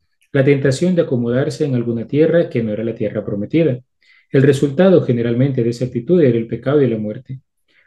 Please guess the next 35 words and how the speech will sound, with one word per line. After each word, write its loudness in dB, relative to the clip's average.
Ponerse 2
en 2
salida 0
era 2
vivir 0
enfrentando -4
las -2
dificultades -4
de 2
la 0
mano -6
de -4
Dios, 0
con 4
la 2
seguridad 4
de 4
llegar 0
con -6
vida 0
a 2
esa -4
tierra -2
prometida. -12
Un 4
par 6
de 4
pasajes -4
bíblicos 0
pueden 2
ilustrar -2
mejor 0
lo 0
aquí -8
afirmado. -4